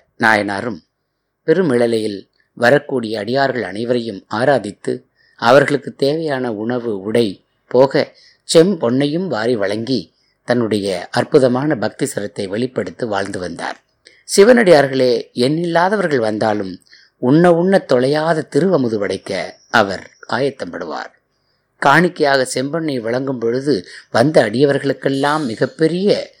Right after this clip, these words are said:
வரத்தை கண்டது போல மிகவும் மகிழ்ச்சியுடன் வாழ்ந்து செல்வார்கள். இமயவள்ளி பங்கராம் இமயா முக்கட் பரமனது திருவடிகள் தாமரைகளை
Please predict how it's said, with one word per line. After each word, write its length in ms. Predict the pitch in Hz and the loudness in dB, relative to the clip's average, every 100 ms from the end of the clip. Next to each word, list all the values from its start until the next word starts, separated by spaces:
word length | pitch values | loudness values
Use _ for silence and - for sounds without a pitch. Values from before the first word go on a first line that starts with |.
| _ _ | _ _
வரத்தை 480 | 107 110 151 160 147 | -2 2 2 4 0
கண்டது 380 | - 107 104 98 | 0 -2 -2 -2
போல 240 | - 101 98 87 - - _ | -6 -4 -4 -6 -10 -20 _
மிகவும் 420 | 117 120 160 135 107 | -2 2 4 2 0
மகிழ்ச்சியுடன் 680 | 107 135 151 165 160 180 - | -4 -4 -6 -4 -4 -6 -6
வாழ்ந்து 380 | 123 110 101 101 | -6 -6 -6 -8
செல்வார்கள். 640 | - 92 85 90 - 90 - _ _ _ _ _ _ _ | -8 -6 -8 -8 -8 -10 -14 _ _ _ _ _ _ _
இமயவள்ளி 600 | 120 117 139 131 117 107 | 0 4 4 4 2 -2
பங்கராம் 600 | 104 110 113 127 120 113 170 _ - _ | -4 -4 -2 -2 -2 -4 -10 _ -20 _
இமயா 440 | 104 117 143 147 156 180 | 0 4 6 6 6 2
முக்கட் 460 | 131 - 170 131 | -2 -2 -2 -2
பரமனது 460 | - 120 147 139 120 | -4 -2 -2 -2 -4
திருவடிகள் 540 | - 120 120 113 107 98 | -6 -6 -4 -4 -6 -6
தாமரைகளை 640 | 98 98 95 95 92 | -4 -4 -6 -6 -6